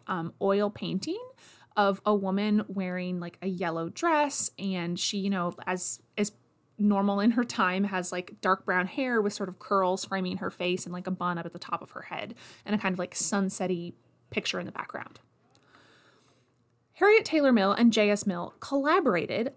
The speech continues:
on the intellectual works published under Mill's name, although the extent of Harriet Taylor Mill's influence on the works published in J S Mill's name is hotly debated by scholars. Mill wrote, quote,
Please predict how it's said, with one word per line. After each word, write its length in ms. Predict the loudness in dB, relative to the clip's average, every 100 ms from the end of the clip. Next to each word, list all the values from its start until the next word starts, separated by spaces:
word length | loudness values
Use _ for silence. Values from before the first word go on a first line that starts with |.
| _
on 280 | 4 6 6
the 120 | 4
intellectual 540 | 2 2 0 0 0 0
works 260 | 0 -2
published 560 | -4 0 2 2 0 -6 -2
under 220 | 0 2
Mill's 340 | 0 -2 -4 0
name, 420 | 0 0 -4 -10 _
although 280 | 2 4 2
the 160 | 0 -4
extent 580 | -2 -2 0 0 0 0
of 140 | -4
Harriet 360 | -2 0 2 0
Taylor 320 | -2 0 2
Mill's 300 | 2 0 -4 -2
influence 500 | 0 0 -2 -2 0
on 140 | 0
the 80 | 2
works 280 | 2 0 -2
published 480 | 0 0 2 -2 -2
in 180 | 0 0
J 160 | 2
S 160 | 0 -2
Mill's 220 | -2 0
name 340 | 0 0 -2 -4 -10 -12 -2
is 220 | 0 0
hotly 360 | 2 2 2 0
debated 340 | 0 -2 -4
by 120 | -4
scholars. 560 | -4 -2 -2 -2 -6 -8 _ _ _ _ _ _ _ _ _ _ 2
Mill 320 | 6 6 6
wrote, 440 | 4 2 -2 -6 -8
quote, 400 | 2 4 4